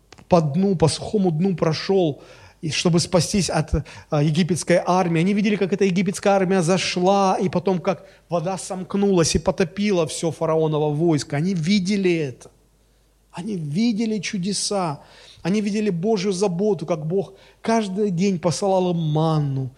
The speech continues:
как Бог посылал им мясо, как Бог исцелял их,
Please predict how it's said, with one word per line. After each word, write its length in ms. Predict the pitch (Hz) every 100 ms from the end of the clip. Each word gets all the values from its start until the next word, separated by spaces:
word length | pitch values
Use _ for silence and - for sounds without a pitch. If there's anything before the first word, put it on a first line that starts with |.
| - -
как 200 | - 156
Бог 220 | 160 202 -
посылал 500 | 185 - 196 202 196
им 60 |
мясо, 840 | 180 160 165 180 170 156 - 143 143 - - _
как 220 | 185 151
Бог 280 | 160 220 220
исцелял 640 | 185 - 226 208 214 208 185
их, 240 | 151